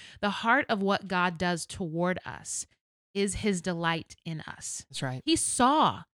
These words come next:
Speaker 1: that his creation was good. When he made human beings, there was a special delight that he took and a, a care and a, an intentionality he took in that because he delights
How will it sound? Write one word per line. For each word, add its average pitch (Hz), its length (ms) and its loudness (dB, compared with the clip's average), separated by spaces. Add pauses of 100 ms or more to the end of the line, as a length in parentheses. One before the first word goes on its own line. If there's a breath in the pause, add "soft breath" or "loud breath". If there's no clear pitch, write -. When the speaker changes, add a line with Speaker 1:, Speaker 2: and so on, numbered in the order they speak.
(280)
Speaker 1:
that 208 100 -6
his 214 140 0
creation 208 340 -4
was 180 140 -4
good. 180 160 -6
When 175 120 -4
he 277 160 -2
made 247 380 -2
human 208 340 -4
beings, 196 460 -8 (540)
there 214 100 -2
was 226 100 2
a 190 60 -6
special 196 380 -4
delight 165 440 -2
that 143 60 -8
he 160 180 -6
took - 300 -10
and 160 120 -8
a, - 140 -12
a 170 40 -8
care 170 460 -2
and 160 220 -4
a, 160 200 -8
an 160 180 -6
intentionality 156 640 -6
he 151 100 -8
took - 240 -10
in 156 80 -10
that - 120 -14
because 202 260 -8
he 233 140 -6
delights 202 720 -2